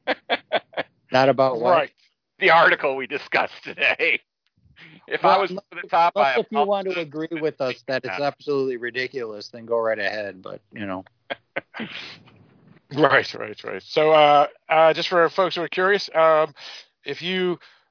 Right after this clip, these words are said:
Speaker 3: are fans of, uh, this T V series, uh, the author of the, the, the books, um, Deborah Harkness,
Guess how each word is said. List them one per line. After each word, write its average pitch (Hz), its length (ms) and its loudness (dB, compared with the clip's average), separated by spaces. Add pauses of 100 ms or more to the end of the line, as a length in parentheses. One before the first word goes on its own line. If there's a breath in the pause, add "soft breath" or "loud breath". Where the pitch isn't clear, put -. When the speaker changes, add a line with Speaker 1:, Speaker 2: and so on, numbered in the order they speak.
(160)
Speaker 3:
are 143 100 0
fans 170 520 0
of, 160 380 2
uh, 151 260 2
this 139 180 -14
T 175 160 -8
V 156 160 -8
series, 147 720 -2
uh, 135 320 4 (640 loud breath)
the 135 400 4
author 151 500 4 (300)
of 143 260 0 (140)
the, 135 340 -2
the, 127 380 -6
the 110 100 -10
books, 135 600 0 (340)
um, 117 760 -2 (760)
Deborah 143 380 2
Harkness, - 720 -2